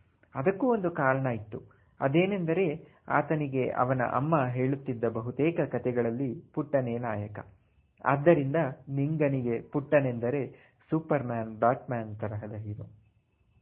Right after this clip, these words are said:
"ಯಾಕೋ ಬಿಸಿ ಊಟ ತಿನ್ಲಿಲ್ವೇನೋ ಇವತ್ತು?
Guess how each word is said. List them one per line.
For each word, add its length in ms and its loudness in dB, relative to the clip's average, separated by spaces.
"ಯಾಕೋ 720 6
ಬಿಸಿ 240 0
ಊಟ 200 2
ತಿನ್ಲಿಲ್ವೇನೋ 540 4
ಇವತ್ತು? 760 4